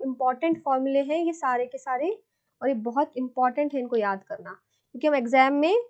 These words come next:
बिल्कुल फॉर्मूले से ये काम करने वाले हैं इस वाले चैप्टर में। ठीक है, फर्स्ट है, तीन ही कॉन्सेप्ट है यहाँ पे बस, इससे, इसके अलावा कोई चौथी चीज नहीं पूछता है। ठीक है, इन तीन कॉन्सेप्ट से आपके सारे कोलिजन वाले क्वेश्चन सॉल्व हो जाएंगे। एक तो मोमेंटम,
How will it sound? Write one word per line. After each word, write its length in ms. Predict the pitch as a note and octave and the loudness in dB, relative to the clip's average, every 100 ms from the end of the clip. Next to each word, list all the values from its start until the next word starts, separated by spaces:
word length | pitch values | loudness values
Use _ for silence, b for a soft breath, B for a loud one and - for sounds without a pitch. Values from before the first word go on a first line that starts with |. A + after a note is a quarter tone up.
| - | -4
बिल्कुल 200 | C4 E4 | -4 0
फॉर्मूले 380 | D#4+ C4+ C4+ D4 | 4 4 4 0
से 120 | D#4+ | 0
ये 80 | D#4+ | 0
काम 240 | D#4 B3+ | 2 0
करने 240 | B3 A#3 A3+ | 0 -2 0
वाले 180 | G#3 A3 | 0 -2
हैं 80 | |
इस 120 | A3 A3 | -4 -6
वाले 140 | G3+ | -8
चैप्टर 340 | F#3+ F3+ _ | -10 -16 _
में। 80 | F3+ _ _ _ _ _ _ | -20 _ _ _ _ _ _
ठीक 60 | D4 | -2
है, 60 | F#4 | 2
फर्स्ट 380 | D4 D4+ D#4 F4 | 8 8 8 6
है, 160 | F#4 A#4+ _ _ _ _ | 6 6 _ _ _ _
तीन 240 | E4+ F#4+ G#4+ | 6 10 10
ही 120 | G4 | 10
कॉन्सेप्ट 440 | G4 E4+ E4+ E4 | 8 6 2 2
है 60 | G4 | 2
यहाँ 120 | D#4 | 2
पे 120 | A#3+ | 0
बस, 260 | G#3+ G3+ - _ - | -2 -2 -6 _ -18
इससे, 360 | C4+ E4 D#4+ D4+ | -10 0 0 0
इसके 260 | C#4+ - | -4 -6
अलावा 360 | D4 - D4+ D#4 | -6 0 2 2
कोई 160 | D#4+ D#4+ | 0 0
चौथी 300 | C#4+ C4 C#4+ | 0 0 -2
चीज 200 | D4 C#4+ | 0 0
नहीं 120 | C#4 | -2
पूछता 320 | A#3 A3+ - | -4 -6 -8
है। 100 | G3 - _ - - _ _ C#4 | -14 -16 _ -20 -20 _ _ -4
ठीक 120 | C4+ | 0
है, 80 | B4 - _ _ _ _ _ _ _ _ | -2 -4 _ _ _ _ _ _ _ _
इन 180 | F4 F4+ | 0 0
तीन 220 | F4+ F#4+ | 4 6
कॉन्सेप्ट 360 | F#4 F4+ G4 G4 | 6 4 2 4
से 80 | G4+ | 4
आपके 180 | G4 G4 | 4 6
सारे 260 | F4 D#4+ | 6 6
कोलिजन 300 | F#4 D#4+ D#4+ | 4 2 2
वाले 180 | E4+ E4 | 2 2
क्वेश्चन 260 | D#4+ D4 D4 | 2 0 -2
सॉल्व 120 | C4+ | -2
हो 60 | |
जाएंगे। 160 | A3+ A#3+ | 0 -2
एक 60 | A#3+ | -2
तो 280 | D4+ - A#3+ | -4 -4 -2
मोमेंटम, 500 | C#4 D4 C#4+ F#4+ | 4 4 4 2